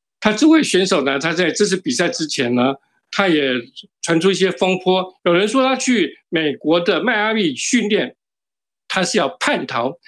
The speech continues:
但是呢，最后证明他没有，他是古巴呢连续四届奥运会的掌旗官。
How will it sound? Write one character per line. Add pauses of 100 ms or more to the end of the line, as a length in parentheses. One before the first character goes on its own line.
(160)
但
是
呢，
最
后
证
明
他
没
有， (340)
他
是
古
巴
呢 (240)
连
续
四
届
奥
运
会
的
掌
旗
官。